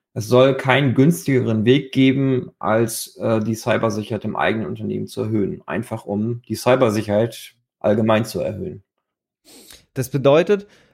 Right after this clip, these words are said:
Speaker 2: wenn wir uns das angucken, ich, ich, äh, lese mir gerade nochmal die, die Maßnahmen durch. Also es geht insbesondere um Maßnahmen und Anreize, welche Lösegeldzahlungen bei Ransomware effektiv unterbinden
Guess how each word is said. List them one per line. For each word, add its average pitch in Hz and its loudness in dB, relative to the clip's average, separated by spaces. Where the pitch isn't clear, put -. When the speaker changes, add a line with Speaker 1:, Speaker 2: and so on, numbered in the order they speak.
Speaker 2:
wenn 143 0
wir 147 2
uns 139 -4
das - -10
angucken, 165 -4
ich, - -6
ich, - -12
äh, 76 -10
lese 113 -4
mir 131 2
gerade 127 2
nochmal 120 2
die, 107 -2
die 107 -4
Maßnahmen 131 0
durch. 139 -2
Also 104 -2
es - -20
geht 123 -2
insbesondere 123 0
um 107 2
Maßnahmen 131 2
und - -6
Anreize, 127 2
welche 110 -4
Lösegeldzahlungen 107 0
bei 98 -2
Ransomware 101 -6
effektiv 104 -8
unterbinden 135 -2